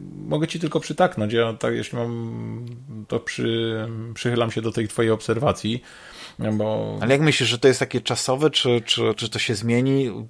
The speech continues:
Speaker 2: Te ceny na, na Allegro, czy,
Speaker 1: Ciężko
Speaker 2: czy
Speaker 1: mi,
Speaker 2: na
Speaker 1: mnie
Speaker 2: eBayu?
Speaker 1: jest osobiście ciężko powiedzieć jednoznacznie, natomiast w-,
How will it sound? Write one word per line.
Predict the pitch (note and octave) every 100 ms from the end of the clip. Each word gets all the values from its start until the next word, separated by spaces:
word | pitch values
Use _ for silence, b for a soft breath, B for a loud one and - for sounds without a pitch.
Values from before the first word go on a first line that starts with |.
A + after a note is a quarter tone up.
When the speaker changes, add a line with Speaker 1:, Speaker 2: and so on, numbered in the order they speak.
| - A2 - _ -
Speaker 2:
Te | A#2+
ceny | - C3+ A#2
na, | A#2 A2+ A2+
na | A2+ A2
Allegro, | G#2+ G#2+ G#2+ G#2+ G#2+
czy, | -
Speaker 1:
Ciężko | - G2+ E3+
Speaker 2:
czy | D3+
Speaker 1:
mi, |
Speaker 2:
na | G#2
Speaker 1:
mnie | G#2+
Speaker 2:
eBayu? | G#2+ A2+
Speaker 1:
jest | G#2+ G#2+
osobiście | D3+ D3 D3 - C#3
ciężko | - D#3+ -
powiedzieć | C#3 B2 A#2+ A#2
jednoznacznie, | A#2 A#2 G#2+ G#2+ F2+ F#2
natomiast | F#2 F#2 B2+ C3 - -
w-, | C3